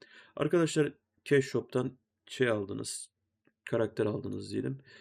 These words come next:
Ki ben satın almadığımdan dolayı tam işleyişini bilmiyorum. Bunların genelde içlerinde en azından idarelik bir item olması gerektiğini düşünüyorum.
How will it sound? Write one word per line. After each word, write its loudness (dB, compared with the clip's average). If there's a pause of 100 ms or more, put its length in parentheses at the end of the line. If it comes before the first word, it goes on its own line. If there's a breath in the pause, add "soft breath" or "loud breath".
(120 loud breath)
Ki 4
ben 8
satın 2
almadığımdan 0
dolayı 0
tam -4
işleyişini -2
bilmiyorum. -2
Bunların 0
genelde -2 (260 loud breath)
içlerinde 0
en 2
azından 2
idarelik 0
bir -2
item -2
olması 0
gerektiğini -2
düşünüyorum. -6